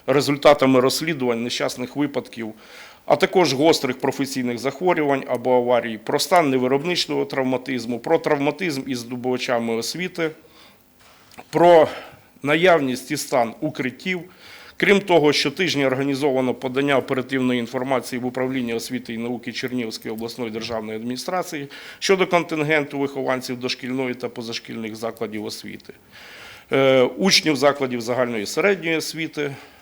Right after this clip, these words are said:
організації освітнього процесу та харчування. Працівниками управління освіти надається сім звітів з питань виховної роботи та три звіти з питань харчування.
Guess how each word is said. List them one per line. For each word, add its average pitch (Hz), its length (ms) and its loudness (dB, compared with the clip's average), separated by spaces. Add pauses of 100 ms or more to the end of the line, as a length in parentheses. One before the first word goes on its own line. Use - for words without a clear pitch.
(420)
організації 156 760 2
освітнього 123 420 -4
процесу 151 640 -4 (220)
та 196 160 6
харчування. 113 800 -4 (520)
Працівниками 196 640 0
управління 165 480 0
освіти 143 360 -2
надається 131 500 -2
сім 147 340 -2
звітів 123 460 -4
з - 80 -10
питань 123 360 -4
виховної 170 480 -4
роботи 143 420 -2
та 139 180 -6
три 175 220 -4
звіти 131 460 -10 (200)
з - 100 -10
питань 120 340 -4
харчування. 107 640 -10